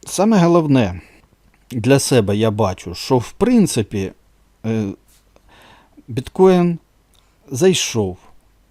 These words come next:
у п'ятдесятивідсоткову зону по Фібоначчі, і технічно по Фібоначчі він може йти, е, вже наверх. Продовження, на продовження зростання.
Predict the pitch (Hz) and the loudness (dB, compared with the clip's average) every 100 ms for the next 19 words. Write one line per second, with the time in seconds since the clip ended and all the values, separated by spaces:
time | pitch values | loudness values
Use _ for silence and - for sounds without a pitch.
0 | _ 123 117 107 113 107 113 95 98 - | _ -4 -2 -2 -4 -6 -6 -8 -10 -10
1 | 107 98 107 - - - 110 110 113 - | -6 -6 -8 -18 -20 -12 -10 -6 -8 -8
2 | - 107 104 104 113 101 95 107 - 127 | -6 -4 -4 -6 -4 -4 -4 -8 -6 -2
3 | 151 233 240 - 185 - _ _ 175 156 | 0 2 0 0 -2 -2 _ _ 2 2
4 | 110 - _ _ _ _ _ _ _ _ | 2 -4 _ _ _ _ _ _ _ _
5 | - - 180 - - 160 151 - 120 117 | -8 -2 0 0 -2 -2 -4 -4 0 0
6 | 151 160 123 120 120 135 120 113 104 135 | 0 -2 -4 0 0 0 0 -4 -2 -4
7 | 139 - - _ _ _ _ _ 101 95 | -4 -8 -18 _ _ _ _ _ -10 -6
8 | 113 113 104 87 76 - - _ _ _ | 0 0 0 -4 -8 -14 -20 _ _ _
9 | 123 113 127 131 120 110 104 95 98 _ | 0 2 2 0 0 -2 -2 -4 -10 _
10 | - 117 127 107 95 110 107 104 98 92 | -4 0 2 0 -2 -4 -4 -4 -6 -6
11 | 98 90 - - 80 82 | -8 -10 -12 -14 -12 -14